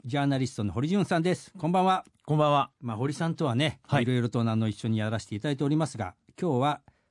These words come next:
Speaker 1: 国連を支える世界子ども未来会議についてね、堀さんと話していきたいと思います。えー、これね、えー、始まったのが二千十九年のですね、ビヨンド二ゼロ二十ネクストフォーラムっていう、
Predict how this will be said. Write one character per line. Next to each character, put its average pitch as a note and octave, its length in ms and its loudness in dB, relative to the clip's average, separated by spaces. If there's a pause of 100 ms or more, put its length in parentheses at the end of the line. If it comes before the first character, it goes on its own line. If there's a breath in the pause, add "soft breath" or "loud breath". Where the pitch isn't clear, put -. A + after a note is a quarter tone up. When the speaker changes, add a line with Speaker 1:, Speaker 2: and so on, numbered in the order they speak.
Speaker 1:
国 G3 300 -2
連 F3+ 80 4
を E3 40 2
支 D#3 100 -2 (120)
え D#3 80 0
る C#3+ 80 0
世 F3 160 -4
界 A2 160 0
子 A2+ 140 -4
ど D3+ 60 0
も D#3+ 100 2
未 D#3 140 2
来 D#3 160 0
会 D#3 160 0
議 G#2+ 80 0
に F2+ 80 -4
つ - 100 -12
い G2 60 -4
て G#2 100 -8
ね、 E3 200 -2 (260)
堀 A2 160 -6
さ G#2 120 -4
ん G2+ 40 -4
と - 80 -6
話 G#2+ 160 -2
し - 20 -14
て - 80 -16
い F2 60 -16
き - 20 -20
た G2 120 -10
い F2+ 60 -12
と - 120 -20 (320)
思 F#2 80 -12
い F2 40 -10
ま E2 120 -14
す。 - 200 -20 (680 soft breath)
え G2 500 -2
ー、 - 20 -10
こ D3 100 -2
れ E3 40 2
ね、 F3+ 240 0 (460)
え G2+ 920 -4
ー、 - 20 -20
始 F#3+ 220 -2
ま G#3 120 2
っ - 20 -2
た G3+ 200 -4
の D3+ 120 2
が F2 120 -10
二 G#2 120 -4
千 F3 240 2
十 D#3 180 -2
九 B3 180 0
年 G2+ 220 0 (420)
の A#2+ 80 -4
で G#2 120 -6
す - 100 -10
ね、 E3 300 -4
ビ C3+ 100 -2
ヨ G#3 140 2
ン G#3 60 2
ド G#3 100 2
二 G#3 200 4
ゼ G3 140 2
ロ D3+ 80 4
二 B2 80 4
十 G2+ 100 -2
ネ A2+ 140 0
ク - 100 -8
ス - 120 -16
ト F3+ 80 0
フ F3+ 140 -2
ォ - 20 -
ー - 0 -
ラ B2 120 0
ム G2+ 120 -6
っ - 20 -12
て - 140 -10
い G#2 180 -4
う、 G2 80 -10